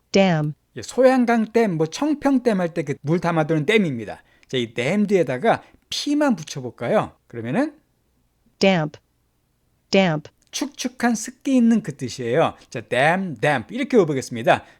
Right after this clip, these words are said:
Speaker 2: 댐 근처는 축축하겠죠. 물이 많잖아요. 댐 근처는 물이 많기 때문에 축축하다. 댐 근처는 댐프하다. damp, damp. 그렇게 하시기 바랍니다. 자, 영어 문장 만들어 볼까요? 비가 내려서 땅이 축축했다.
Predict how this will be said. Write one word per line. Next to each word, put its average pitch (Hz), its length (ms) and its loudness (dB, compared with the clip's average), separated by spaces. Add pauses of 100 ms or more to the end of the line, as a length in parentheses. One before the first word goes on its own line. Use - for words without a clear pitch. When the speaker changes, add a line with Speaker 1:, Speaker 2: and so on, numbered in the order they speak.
(160)
Speaker 2:
댐 247 420 2
근처는 220 520 -2
축축하겠죠. 170 680 -4
물이 220 260 2
많잖아요. 123 460 -4 (180)
댐 226 240 2
근처는 202 340 -2
물이 165 180 2
많기 160 280 -4
때문에 147 440 0 (220)
축축하다. 127 600 -12 (120)
댐 151 300 0
근처는 147 600 -4
댐프하다. 131 800 -4 (360)
damp, 147 400 0 (120)
damp. 131 440 0 (120)
그렇게 175 200 -8
하시기 151 160 -8
바랍니다. 135 580 0 (220)
자, 107 140 -8
영어 180 180 6
문장 226 240 6
만들어 170 240 2
볼까요? 165 640 2 (440)
비가 196 280 6
내려서 208 360 2
땅이 214 300 0
축축했다. 117 880 -6